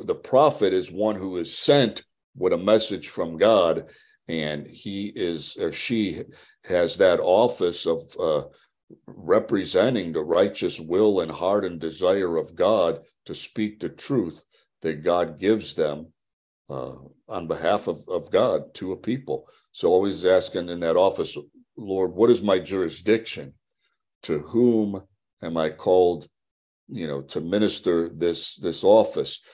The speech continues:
Just like if anyone is anything else, if you're a pastor,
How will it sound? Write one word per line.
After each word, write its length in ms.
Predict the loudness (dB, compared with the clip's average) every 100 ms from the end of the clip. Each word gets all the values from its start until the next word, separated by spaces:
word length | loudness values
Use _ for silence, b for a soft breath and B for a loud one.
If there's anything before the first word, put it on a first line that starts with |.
| b b -2
Just 240 | -2 4
like 200 | 4 6
if 180 | 2 2
anyone 440 | 0 0 -2 -2
is 380 | -2 -4 -10 -14 -8
anything 400 | -4 -2 0 2
else, 200 | 2 0
if 120 | -4
you're 140 | 0 0
a 40 |
pastor, 720 | 0 2 2 2 0 0 0